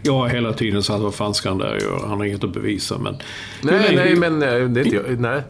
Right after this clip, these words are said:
Speaker 1: men
Speaker 2: Nej,
Speaker 1: ju
Speaker 2: men jag
Speaker 1: längre,
Speaker 2: håller med dig.
Speaker 1: ju längre tiden går, desto mer så, ja, han säger som jag brukar göra. Han får göra precis som han vill. Han vet bäst själv. Så känns det.
Speaker 2: Men tycker du inte att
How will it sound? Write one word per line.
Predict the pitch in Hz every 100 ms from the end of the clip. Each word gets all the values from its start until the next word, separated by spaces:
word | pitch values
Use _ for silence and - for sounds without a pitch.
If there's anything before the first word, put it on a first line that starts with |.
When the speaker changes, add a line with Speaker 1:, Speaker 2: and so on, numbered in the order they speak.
| -
Speaker 1:
men | - 127
Speaker 2:
Nej, | 135
Speaker 1:
ju |
Speaker 2:
men | 147
jag | 143
Speaker 1:
längre, | 151 143
Speaker 2:
håller | 131
med | 117 -
dig. | 90 - - -
Speaker 1:
ju | 123 131
längre | 131 104
tiden | 95 139 123
går, | 120 123 101
desto | - -
mer | 123 101
så, | - 98 - - - - - -
ja, | -
han | 156 156
säger | 135 143 117
som | 120
jag | 107
brukar | 101 101 101
göra. | 92
Han | 107
får | 120
göra | 107
precis | 107 117 110
som | -
han | 101 92
vill. | 53 - -
Han | 107 104
vet | - -
bäst | 50 50 -
själv. | - - - - - - - - - - - - - - - -
Så | -
känns | - - 90 -
det. | - - - - - - - - -
Speaker 2:
Men | - 143 151
tycker | 156 131
du | 131
inte | 135
att | 113 -